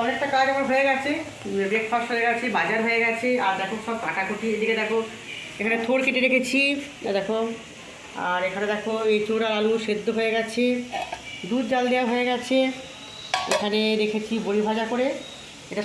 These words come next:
শাকে দেবো। আর এখানে দেখো শাক কেটে রেখেছি, আর এদিকে এখানে বসিয়ে দিয়েছি শাকের ঘন্টটা, আর এদিকে ডাল সেদ্ধ হয়ে গেছে।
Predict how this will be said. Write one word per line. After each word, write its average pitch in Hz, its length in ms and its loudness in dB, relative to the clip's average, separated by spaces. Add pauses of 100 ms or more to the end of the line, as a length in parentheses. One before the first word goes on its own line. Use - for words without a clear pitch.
শাকে 202 260 0
দেবো। 254 160 2 (640)
আর 175 120 0 (100)
এখানে - 260 -6
দেখো 226 220 -2 (800)
শাক 233 240 -4
কেটে 254 240 -2
রেখেছি, 254 320 -2 (1040)
আর 170 240 0 (560)
এদিকে 269 280 -2 (1800)
এখানে 226 240 0
বসিয়ে 247 240 0
দিয়েছি 254 280 2 (160)
শাকের 202 300 0
ঘন্টটা, 190 340 0 (840)
আর 156 140 0 (840)
এদিকে 254 200 2 (100)
ডাল 233 160 4 (100)
সেদ্ধ 247 220 0 (140)
হয়ে 262 200 4
গেছে। 269 240 2